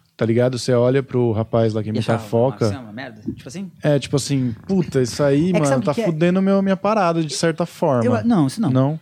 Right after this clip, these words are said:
Speaker 2: Isso não. Não porque, porque se a minha parada fosse aquela, se a gente tivesse competindo, eu não sei se eu estaria fazendo, entendeu? Eu acho que, é que na internet ele é muito diferente do, do, do palco, assim, nesse sentido, porque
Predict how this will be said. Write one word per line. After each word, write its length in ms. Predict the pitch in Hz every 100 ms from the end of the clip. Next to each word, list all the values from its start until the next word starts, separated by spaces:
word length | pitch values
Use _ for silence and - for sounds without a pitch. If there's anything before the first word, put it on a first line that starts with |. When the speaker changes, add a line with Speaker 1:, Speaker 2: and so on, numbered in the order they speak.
| _
Speaker 2:
Isso 160 | - 175
não. 220 | 185 110 - - -
Não 200 | 208 311
porque, 800 | 320 - 285 269 262 262 254 247 - _ _ _ _ _ _ _ _ _ _ _
porque 200 | - 220
se 120 | 233 254
a 40 |
minha 160 | 233 269
parada 320 | 302 - 208
fosse 180 | 180 170
aquela, 680 | - 165 185 226 131 131 _ _
se 140 | -
a 20 | 196
gente 60 |
tivesse 200 | - 208
competindo, 680 | 220 202 165 - 220 262 127 110 _ _ _ _ _ _ -
eu 220 | 175 202
não 320 | 202 190 220
sei 140 | 240 277
se 60 |
eu 20 | -
estaria 160 | 165
fazendo, 440 | 147 123 117 104 104 _ _
entendeu? 340 | 143 247 262 _ _ _ _ -
Eu 140 | 143
acho 200 | 170 170
que, 360 | - 214 208 190 - - -
é 80 | 170
que 80 | 220
na 80 | 240
internet 380 | 233 185 202
ele 80 | 226
é 20 |
muito 160 | 196 220
diferente 420 | 233 240 196 -
do, 200 | 180 170
do, 260 | 151 160 143 -
do 120 | 165
palco, 320 | - 143 143
assim, 180 | 147 165
nesse 160 | 165 -
sentido, 300 | 202 185 151
porque 320 | 165 185